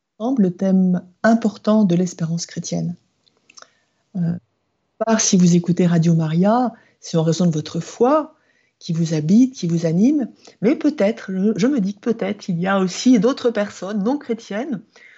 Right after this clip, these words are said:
ou non pratiquantes qui écoutent cette émission. Et vraiment à tous, bienvenue. Euh, si ces paroles peuvent, euh, aider nos cœurs, hein, qui cherchent la vérité, à s'ouvrir à Dieu, à son action en nous,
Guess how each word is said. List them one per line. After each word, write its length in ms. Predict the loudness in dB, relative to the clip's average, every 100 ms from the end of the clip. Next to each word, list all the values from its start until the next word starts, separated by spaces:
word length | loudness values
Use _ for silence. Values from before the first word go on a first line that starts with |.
| _
ou 100 | 2
non 200 | 4 4
pratiquantes 600 | 0 -4 -4 -4 -8 -10
qui 140 | -10 -8
écoutent 280 | -6 -8 -8
cette 200 | -10 -8
émission. 420 | -8 -8 -10 -12 _ _ _ _ _ _ 2
Et 240 | 4 4
vraiment 340 | 4 2 2 2
à 140 | -4
tous, 340 | -2 -4 -4 -4
bienvenue. 720 | -2 -2 -2 -2 -4 -10 _ _ _ _ _ _ -18
Euh, 180 | -14 -14
si 200 | -8 -8
ces 100 | -6
paroles 380 | -4 0 0 0
peuvent, 200 | -2 -2
euh, 460 | -2 -2 -4 -8 -14 -20 -20 _ _
aider 240 | -2 2 4
nos 160 | 4
cœurs, 440 | 2 2 2 0 -2
hein, 200 | -10 -14 _ _ _
qui 160 | -20
cherchent 440 | -6 -2 -2 -4 -8
la 80 |
vérité, 680 | -6 -6 -10 -6 -2 -2 -4 -10 _ _ _
à 220 | -10 -10
s'ouvrir 480 | -12 -6 0 0 2
à 100 | 0
Dieu, 460 | 2 4 4 4
à 80 | 0
son 200 | -4 -10
action 340 | -10 -10 -8 -2
en 80 |
nous, 320 | 2 4 2